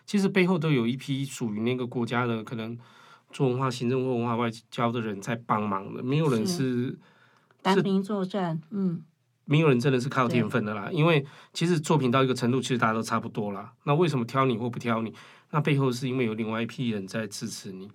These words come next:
Speaker 2: 嗯。
Speaker 1: 所以有两个选择嘛，有一个选择就是，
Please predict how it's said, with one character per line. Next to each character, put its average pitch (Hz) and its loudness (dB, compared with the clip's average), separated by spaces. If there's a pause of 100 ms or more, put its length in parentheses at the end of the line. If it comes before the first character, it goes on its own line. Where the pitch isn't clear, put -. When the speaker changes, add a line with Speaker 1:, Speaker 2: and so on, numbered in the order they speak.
(100)
Speaker 2:
嗯。 190 -6 (240)
Speaker 1:
所 151 0
以 156 0 (1000)
有 160 4
两 139 4
个 131 2
选 127 2
择 120 2
嘛， 120 4
有 131 2
一 185 2
个 196 2
选 151 0
择 123 2
就 151 0
是， 139 2